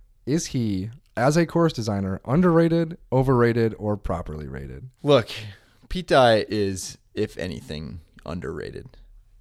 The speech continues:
Speaker 2: I would not have told you this, sadly, before he died, because it took me looking back through his list of course credits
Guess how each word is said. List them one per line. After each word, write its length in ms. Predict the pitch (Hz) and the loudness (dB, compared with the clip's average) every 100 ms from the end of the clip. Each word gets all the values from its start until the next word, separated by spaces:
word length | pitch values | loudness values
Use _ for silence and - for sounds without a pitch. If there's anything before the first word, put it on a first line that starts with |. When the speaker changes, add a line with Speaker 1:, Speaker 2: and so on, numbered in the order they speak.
| - | -2
Speaker 2:
I 120 | 107 | 2
would 220 | 131 151 | 4 2
not 140 | 143 131 | 2 2
have 120 | 113 | 2
told 240 | - 110 | -2 -2
you 80 | 113 | -2
this, 360 | 117 131 - - - | 0 -2 -4 -10 -6
sadly, 640 | - 101 98 92 92 110 - - - | -4 -2 -4 -4 -6 -6 -10 -20 -14
before 300 | 95 - 98 | -14 -8 -6
he 60 | 95 | -4
died, 400 | 98 104 90 90 | -2 -2 -4 -6
because 540 | 85 - 92 92 - - | -10 -6 -6 -4 -8 -10
it 220 | 80 - - - | -12 -12 -16 -4
took 420 | 151 139 - - | 0 0 -2 -8
me 260 | 104 104 98 | -2 0 0
looking 400 | 104 104 107 101 | -2 -2 -2 -2
back 340 | 92 92 101 | -2 -4 -4
through 340 | - 104 110 101 | -10 -6 -4 -2
his 240 | 95 90 | -4 -6
list 320 | 90 101 - | -6 -6 -6
of 160 | 95 92 | -10 -12
course 340 | - 101 95 - | -6 -4 -4 -6
credits 580 | - 110 95 - - | -2 -2 -2 -8 -14